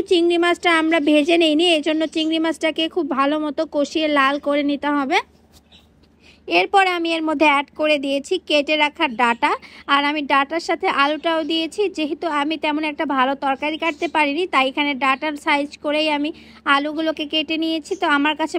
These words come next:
মনে হয়েছে ভালোই হয়েছে, তরকারির সাথে মানাচ্ছে। তো এ পর্যায়ে আমি এটাকে ঢাকনা দিয়ে খুব ভালো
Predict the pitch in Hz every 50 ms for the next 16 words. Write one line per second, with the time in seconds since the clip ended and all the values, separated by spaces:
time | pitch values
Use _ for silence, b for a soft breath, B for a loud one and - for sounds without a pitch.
0 | 311 302 302 302 302 302 302 294 - 311 262 262 269 269 269 285 311 320 294 294
1 | 277 277 - 320 294 - 294 277 269 262 - 277 277 285 277 - 302 262 240 -
2 | 311 339 330 302 262 247 247 254 254 247 - - 339 370 440 - - B B B
3 | B B B B B 320 330 339 339 339 - 349 349 339 339 359 359 359 359 349
4 | 349 330 294 320 320 - 330 302 339 311 320 320 - 302 330 330 302 339 339 349
5 | 339 - 392 330 359 320 262 226 285 285 294 302 320